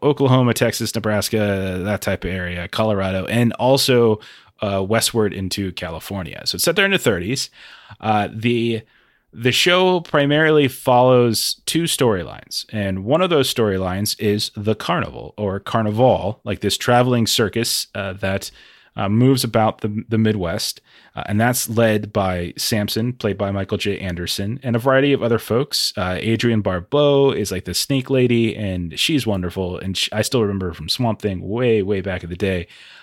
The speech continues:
Uh, it's got, uh, Clea Duvall is one of the, uh, uh, with her mother, uh, works as, like, fortune tellers and things like that. Uh, and so there's a variety of amazing, wonderful acts. Uh, now,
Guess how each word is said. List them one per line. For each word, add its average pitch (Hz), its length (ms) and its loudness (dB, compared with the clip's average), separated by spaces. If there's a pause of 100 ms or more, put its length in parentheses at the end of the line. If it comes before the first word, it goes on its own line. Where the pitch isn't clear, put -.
(200)
Uh, 92 320 0
it's 104 160 -4
got, 120 380 2
uh, 104 540 2
Clea 123 200 4
Duvall 117 480 4
is 95 280 -2
one 104 160 0
of 95 120 -4
the, 95 440 -4 (340)
uh, 104 340 -6 (200)
uh, - 260 -12
with 113 180 2
her 107 120 4
mother, 113 600 2
uh, 92 140 -4
works 101 340 -2
as, 101 140 -2
like, 90 160 -2
fortune 120 340 0
tellers 107 340 0
and 95 80 -6
things 101 180 -2
like 101 140 -4
that. 98 240 -4 (480)
Uh, 98 220 -2
and 113 120 -2
so 127 180 6
there's 120 200 4
a 120 60 2
variety 123 560 2
of 104 200 -2 (500)
amazing, 107 560 0
wonderful 104 420 -2
acts. - 320 -16 (480)
Uh, 98 220 -2 (580)
now, 117 400 2